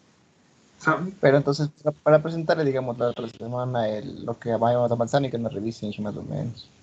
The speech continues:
Speaker 2: O sea, en la otra clase que tengamos después.
Speaker 1: Ya, sí, claro, eso, eso sí podríamos hacer, pero déjame, entonces voy a abrir la entrega de esto el diecisiete y máxima entrega el veintiuno. Eso voy a hacer.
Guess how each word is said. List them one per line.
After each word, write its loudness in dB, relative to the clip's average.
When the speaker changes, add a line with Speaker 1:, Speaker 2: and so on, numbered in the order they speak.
Speaker 2:
O -12
sea, -2
en -4
la 4
otra -4
clase -2
que -2
tengamos 0
después. -4
Speaker 1:
Ya, -2
sí, -6
claro, 2
eso, 4
eso 0
sí 0
podríamos 2
hacer, -2
pero -2
déjame, 2
entonces 2
voy 10
a 8
abrir 4
la 2
entrega 4
de 0
esto -4
el -2
diecisiete 0
y 0
máxima 4
entrega 4
el 4
veintiuno. -6
Eso -8
voy -14
a -18
hacer. -20